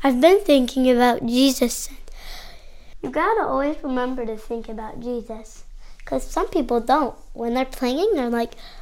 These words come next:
"Mm, you want me to tell you something? This thing is really important. I really want you to know." Um, when we're at church, people are at church, they're, they say, "Okay, let's go to church.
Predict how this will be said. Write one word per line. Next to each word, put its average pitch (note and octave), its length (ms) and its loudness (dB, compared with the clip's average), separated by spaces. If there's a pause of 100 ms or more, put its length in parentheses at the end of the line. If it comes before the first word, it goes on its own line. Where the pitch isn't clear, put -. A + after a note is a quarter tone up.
(160)
"Mm, E4+ 500 4 (640)
you D#4 160 4
want E4 160 4
me F4 120 6
to F4 60 -6
tell F#4 140 10
you F#4 100 12
something? F#4 440 4 (340)
This F4+ 200 6
thing D#4 200 4
is B3+ 120 2
really C4 220 6
important. A#3 540 2
I B3 60 -10
really B3+ 220 2
want A#3+ 180 -2
you A#3 100 -4
to A3+ 80 -2
know." A3+ 240 -2 (760)
Um, A#3+ 400 -2
when D4 400 4
we're D#4+ 220 8
at - 100 -4
church, - 760 6 (640)
people E4+ 220 8
are F4+ 100 10
at D#4 160 2
church, F4+ 360 -2
they're, B3 300 0 (280)
they B3 100 0
say, A#3 220 0
"Okay, D4 320 6
let's A#3 140 0
go C#4 120 0
to C4+ 80 2
church. - 400 2